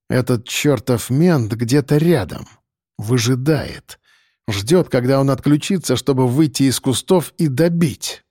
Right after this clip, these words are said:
Сука. «Не спать», бормотал он себе под нос. «Не спать, не спать». Повторы становились всё тише, а глаза всё тяжелее.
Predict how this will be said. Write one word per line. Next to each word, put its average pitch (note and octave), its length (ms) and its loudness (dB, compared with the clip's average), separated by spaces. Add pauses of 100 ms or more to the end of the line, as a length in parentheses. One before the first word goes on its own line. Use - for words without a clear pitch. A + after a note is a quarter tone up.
(100)
Сука. - 960 -10 (680)
«Не D#3 320 -2
спать», - 1040 -8 (600)
бормотал C3 540 0
он C3 120 0
себе C3+ 240 0
под C#3 200 -2
нос. B2 460 -4 (640)
«Не F#3 240 -6
спать, - 1040 -10 (240)
не C#3 180 -12
спать». - 1040 -14 (680)
Повторы E3 400 2
становились C#3+ 540 2
всё A#2+ 260 -2
тише, D#3 600 0
а C3+ 120 0
глаза A#2 440 0
всё - 180 -2
тяжелее. E3 680 0